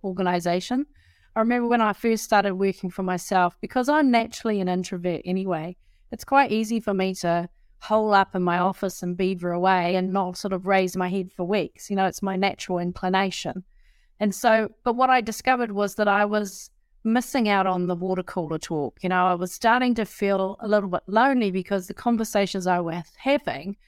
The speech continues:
was conversations with patients or with clients. You know, it was conversations where I couldn't really be like,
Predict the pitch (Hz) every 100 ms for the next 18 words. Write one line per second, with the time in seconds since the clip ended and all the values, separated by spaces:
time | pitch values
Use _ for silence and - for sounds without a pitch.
0 | _ _ - - - 220 185 196 175 180
1 | 180 175 - 247 - 156 - - 165 160
2 | - - 247 220 - - 190 175 170 -
3 | - 214 190 196 185 190 180 175 170 175
4 | 190 175 180 175 175 175 165 170